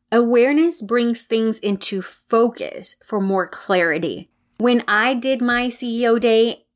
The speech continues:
in a completely different way that I have ever done before, I looked at my business from a bird's eye view. That time, I was not looking at a specific masterclass that I ran. I didn't, like, look at that and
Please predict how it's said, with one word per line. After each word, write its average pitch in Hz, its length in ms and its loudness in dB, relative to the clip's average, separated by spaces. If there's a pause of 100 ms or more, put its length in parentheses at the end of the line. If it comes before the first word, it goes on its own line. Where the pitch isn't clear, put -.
(100)
in 202 120 2
a 190 60 0
completely 208 760 0
different 196 320 -2
way 190 160 4
that 190 100 0
I 175 80 0
have 180 220 -6 (240)
ever 214 260 0
done 180 200 0
before, 165 540 0 (400)
I 220 160 4
looked 226 300 2 (200)
at 208 240 0
my 202 160 -2
business 202 420 -2
from 196 120 0
a 180 60 2
bird's 180 300 0
eye 156 140 0
view. 123 240 -8 (460)
That 240 420 2
time, 247 300 0
I 202 100 0
was 233 260 0
not 233 300 2
looking 214 420 0
at 185 140 -2
a 190 100 -2
specific 208 840 0
masterclass 190 1000 0
that 175 100 -6
I 175 140 0
ran. 175 300 -2
I 185 80 2
didn't, 226 180 0
like, 196 160 -2
look 202 180 0
at 185 140 -2
that 175 240 0
and 180 140 -4